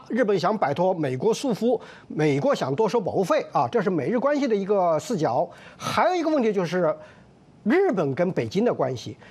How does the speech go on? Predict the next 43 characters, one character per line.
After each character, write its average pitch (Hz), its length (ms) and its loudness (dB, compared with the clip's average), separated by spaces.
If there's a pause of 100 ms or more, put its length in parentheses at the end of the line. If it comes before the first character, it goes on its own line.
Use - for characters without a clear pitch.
那 254 80 2
么 262 100 2
会 381 300 2
不 240 80 0
会 226 160 2
因 220 180 2
为 180 320 2 (140)
美 156 260 2
国 202 180 2
日 330 280 2
本 170 180 -2
的 143 100 0
军 254 220 -2
事 226 100 0
同 170 200 -4
盟 220 100 0
关 240 220 0
系 240 120 -2
的 160 140 0
提 226 220 -4
升， 339 240 0 (360)
而 214 200 2 (180)
导 135 300 2
致 254 220 0
日 302 160 2
本 160 180 0
跟 226 180 0
北 143 160 -2
京 170 120 -2
的 190 80 2
关 185 200 2
系 160 200 -2 (120)
更 285 160 2
加 196 140 2
的 156 80 0
恶 240 160 0
化 240 220 2
呢？ 185 160 0 (120)
黄 165 160 2
乾 165 120 0
隆 165 100 0
先 160 140 0
生。 151 140 -2